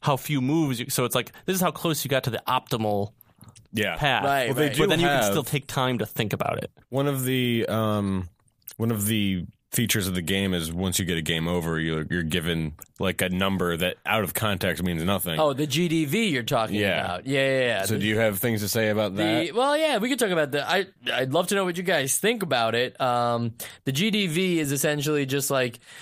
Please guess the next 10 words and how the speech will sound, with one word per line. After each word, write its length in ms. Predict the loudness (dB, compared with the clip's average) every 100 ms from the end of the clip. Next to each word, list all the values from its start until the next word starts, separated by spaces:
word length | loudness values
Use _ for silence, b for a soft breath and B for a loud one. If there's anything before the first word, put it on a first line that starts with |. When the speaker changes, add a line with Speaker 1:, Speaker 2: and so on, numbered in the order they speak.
| B 0
Speaker 3:
the 160 | 0
diff-, 400 | 0 0 0 0 -6
you 280 | -4 -2 0
know, 260 | 0 -2 _ _ -2
an 100 | 0
objective 640 | 0 0 0 2 -2 -2
way 280 | 0 2 2
of 160 | 2
looking 360 | 0 0 0 0
at 380 | 0 2 0